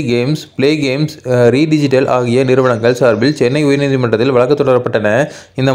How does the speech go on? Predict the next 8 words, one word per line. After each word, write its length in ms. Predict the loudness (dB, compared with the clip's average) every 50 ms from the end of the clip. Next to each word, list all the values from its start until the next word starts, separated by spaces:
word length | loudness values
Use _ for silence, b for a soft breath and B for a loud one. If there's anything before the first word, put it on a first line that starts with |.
| 0
மனுக்களை 320 | 0 0 0 2 2 0 2 0
விசாரித்த 480 | 0 0 0 0 2 2 0 0 0 0 0
சென்னை 220 | 0 -2 0 -2 0 0
உயர்நீதிமன்ற 540 | 0 0 0 0 -2 -2 -2 0 0 0 0 0
தலைமை 280 | 0 -2 0 0 0 0 0
அமர்வு, 360 | 0 0 0 0 2 2 2 2 0 -2 B B B B _ -4
தமிழக 340 | -2 0 0 2 2 2 2 2
அரசு 180 | 0 0 0